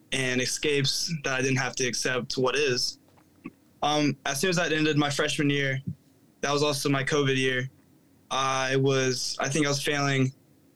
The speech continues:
four out of the seven classes from both semesters. Um, leading on to my sophomore year, I also was failing, but then I got my grades up, stuff started mellowing out.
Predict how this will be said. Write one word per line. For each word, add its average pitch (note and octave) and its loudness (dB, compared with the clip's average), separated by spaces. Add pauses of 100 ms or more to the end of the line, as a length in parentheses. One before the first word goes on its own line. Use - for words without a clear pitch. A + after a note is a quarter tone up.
(300)
four D#3 6
out D#3+ 0
of D3 -2
the C3+ 2
seven D3+ 0
classes D3+ -2 (1040)
from D3 2
both D3+ 2
semesters. D#3+ 0 (1000)
Um, C#3 2 (1400)
leading D#3+ 2
on D#3+ 2
to D3+ 2
my D3 2
sophomore D3+ 0
year, C#3+ 0
I C#3 2
also C#3+ 2
was C#3 2
failing, D3 0 (460)
but C3+ -2
then C#3+ 0
I C3 0
got C3+ -2
my C3+ 0
grades C3+ 0
up, C3+ 0 (160)
stuff - 0
started C#3 2
mellowing C3+ 2
out. C3+ 0